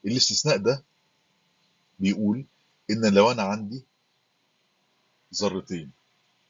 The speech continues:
متصلين ببعض، وواحدة فيهم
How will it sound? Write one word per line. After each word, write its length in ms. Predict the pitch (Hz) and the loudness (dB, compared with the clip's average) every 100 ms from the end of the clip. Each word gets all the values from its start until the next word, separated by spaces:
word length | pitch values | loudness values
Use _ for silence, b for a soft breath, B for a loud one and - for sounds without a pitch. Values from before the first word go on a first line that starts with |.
| _ _ _ _ _ _ _ _ | _ _ _ _ _ _ _ _
متصلين 560 | 120 - 104 - 95 110 | -14 -8 -6 -4 -4 -4
ببعض، 340 | 87 76 - _ _ _ _ _ _ _ _ _ _ 92 | -2 -4 -4 _ _ _ _ _ _ _ _ _ _ 0
وواحدة 840 | 117 139 135 - 110 120 - 113 | 2 4 0 -8 -8 -6 -6 -10
فيهم 420 | - 143 127 143 | -10 -12 -12 -14